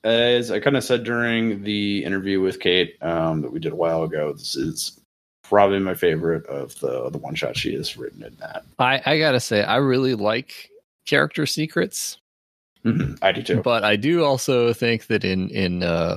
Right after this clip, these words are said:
Speaker 2: especially in, like, one-shot, uh, you know, recorded play, it's generally a good policy to get 'em out there <laughs> at some point in the game so that
Speaker 1: Yeah.
Speaker 2: the, uh,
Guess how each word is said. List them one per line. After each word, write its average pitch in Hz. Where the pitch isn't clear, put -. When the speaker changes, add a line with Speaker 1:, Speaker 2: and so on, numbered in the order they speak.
Speaker 2:
especially 110
in, 90
like, 92
one-shot, 104
uh, 90
you 101
know, 90
recorded 113
play, 123
it's -
generally 131
a 110
good 107
policy 101
to 90
get 160
'em 139
out 120
there 95
<laughs> 175
at 117
some 156
point 117
in 120
the 107
game 95
so 101
that 98
Speaker 1:
Yeah. -
Speaker 2:
the, 53
uh, 55